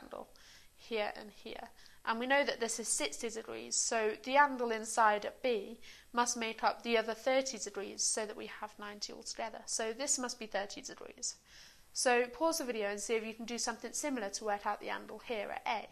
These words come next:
Okay, well, again, we have a ninety degree angle here, and we do three thirty round here, so we know that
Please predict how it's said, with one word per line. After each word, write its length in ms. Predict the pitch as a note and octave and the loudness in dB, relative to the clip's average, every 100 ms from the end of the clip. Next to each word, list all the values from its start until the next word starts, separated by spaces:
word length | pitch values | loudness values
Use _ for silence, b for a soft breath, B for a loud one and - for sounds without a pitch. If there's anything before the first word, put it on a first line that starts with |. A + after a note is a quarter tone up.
| - - - - - - _ _ _ B B B B B B - - | -18 -20 -20 -20 -20 -20 _ _ _ B B B B B B -14 0
Okay, 340 | C#4 B3+ G#3 G#3+ | 2 4 0 4
well, 380 | A3+ A3 A3 - | 6 6 4 2
again, 320 | D4 C4+ C4 | 4 4 4
we 100 | A#3+ | -2
have 160 | A3+ | -4
a 40 | A#3 | 0
ninety 420 | A#3+ C#4 C#4 A#3+ | 2 2 2 -6
degree 320 | A3 G#3+ A3 | -8 -6 -4
angle 300 | A3+ G#3 G#3 | -4 -4 -8
here, 320 | G#3 G#3 G3+ A3 B B B B B - A#3 | -10 -10 -8 -10 B B B B B 4 6
and 260 | A3 G#3 | 6 2
we 140 | A#3 G#3+ | -4 -2
do 160 | A#3+ | -4
three 320 | A3+ - D4 | -4 -2 0
thirty 480 | D4 C4 A3+ A3+ A3+ | 0 4 4 4 -2
round 300 | G#3+ G#3 G#3 | -2 -4 -4
here, 300 | - A3 G#3 | -4 -4 -4
so 200 | - - | -4 -4
we 80 | A3+ | -4
know 200 | A3 G#3+ | -2 -2
that 260 | G#3+ G#3+ | 2 2